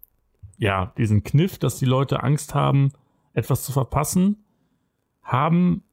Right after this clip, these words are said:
Leute darauf spekuliert, dass da ein, äh, ein, ja, dass es da keine große Anzahl an Geräten gibt,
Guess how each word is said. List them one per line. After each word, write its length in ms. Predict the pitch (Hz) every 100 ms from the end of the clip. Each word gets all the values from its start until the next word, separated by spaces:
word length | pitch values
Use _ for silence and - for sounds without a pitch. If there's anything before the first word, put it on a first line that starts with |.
| _
Leute 380 | 117 117 156 160
darauf 220 | 147 139
spekuliert, 540 | - 139 127 120 131 127
dass 340 | 120 - -
da 340 | - 113 113 110
ein, 480 | 113 110 110 110 113 _ _ _ _ _ _ _ _ -
äh, 60 |
ein, 760 | 107 110 104 - 104 107 104 - -
ja, 220 | - - 196 196 _ _ _ _ _ _ _ _ _ _ _ _ _ _ _
dass 140 | - 113
es 120 | 107
da 140 | 117
keine 240 | 110 120 113
große 320 | 117 117 -
Anzahl 340 | 120 - 113
an 140 | 117 104
Geräten 400 | 104 117 - 104
gibt, 320 | 110 -